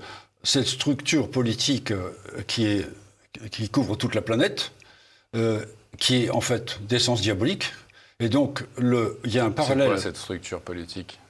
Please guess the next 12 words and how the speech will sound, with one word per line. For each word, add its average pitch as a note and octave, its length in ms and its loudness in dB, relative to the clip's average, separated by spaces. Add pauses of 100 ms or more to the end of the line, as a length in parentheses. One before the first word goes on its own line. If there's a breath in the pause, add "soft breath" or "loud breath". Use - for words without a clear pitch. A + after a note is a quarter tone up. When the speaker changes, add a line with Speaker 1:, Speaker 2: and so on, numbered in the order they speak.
(240)
Speaker 2:
diabolique G2+ 640 -8
pour E2+ 120 -16
vous ? F#2+ 140 -14 (100)
Speaker 1:
Ah C#3 100 4
oui, A#2+ 220 4
alors G#2+ 220 4
pourquoi ? F#3 320 0
C'est B2+ 180 2
que - 140 0
dans A2 340 2
des A#2+ 160 2
textes - 460 2